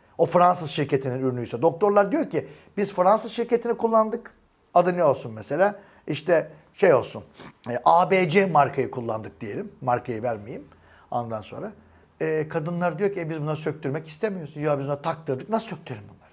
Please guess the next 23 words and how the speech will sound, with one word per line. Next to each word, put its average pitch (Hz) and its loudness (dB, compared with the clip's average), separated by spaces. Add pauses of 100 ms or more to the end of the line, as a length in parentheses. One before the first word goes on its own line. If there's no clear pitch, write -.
Şu - 0
anda 139 4
Avrupa'da 160 2
minimal 156 -2
elli 175 0
altmış 175 -2
bin 139 0
kişide 170 2 (220)
ve 175 4
daha 196 8
sonra 170 0
bomba 139 2
bir 120 -8
şey - -4
oluyor. 135 -4 (400)
Fransız 165 0
şirketi - -10
kapanıyor, 113 -10 (120)
batıyor. - 0 (400)
Silikonlar 180 0
duruyor 143 0
şu 98 -12
anda. - -18